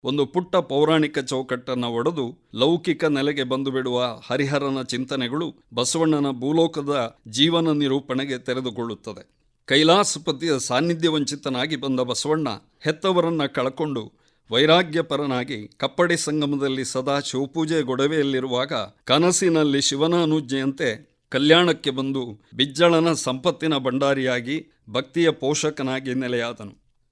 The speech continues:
ಗಂಗಾದೇವಿ ಹಾಗೂ ಮಾಯಿದೇವಿಯರನ್ನ ಮದುವೆಯಾದ ಬಸವಣ್ಣನ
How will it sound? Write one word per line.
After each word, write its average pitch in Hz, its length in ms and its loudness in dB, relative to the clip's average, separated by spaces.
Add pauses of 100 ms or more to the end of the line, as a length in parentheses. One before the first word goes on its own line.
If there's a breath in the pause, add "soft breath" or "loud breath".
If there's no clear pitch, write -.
ಗಂಗಾದೇವಿ 147 880 2 (120)
ಹಾಗೂ 131 540 0
ಮಾಯಿದೇವಿಯರನ್ನ 143 880 0
ಮದುವೆಯಾದ 127 520 -2
ಬಸವಣ್ಣನ 135 580 -2